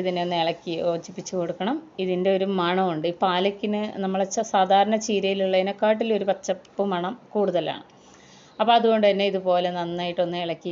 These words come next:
യോജിപ്പിച്ച് കൊടുക്കണം. പെട്ടെന്ന് തന്നെ കുക്കായി കിട്ടും കേട്ടോ. അപ്പോൾ നന്നായിട്ട് ഇതുപോലെ ഇളക്കി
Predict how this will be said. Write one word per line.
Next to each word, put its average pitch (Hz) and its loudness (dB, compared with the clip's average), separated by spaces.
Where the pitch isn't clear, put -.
യോജിപ്പിച്ച് 160 -6
കൊടുക്കണം. 160 -8
പെട്ടെന്ന് 269 4
തന്നെ 262 4
കുക്കായി 180 4
കിട്ടും 170 -6
കേട്ടോ. - -4
അപ്പോൾ 233 6
നന്നായിട്ട് 202 2
ഇതുപോലെ 170 2
ഇളക്കി 185 0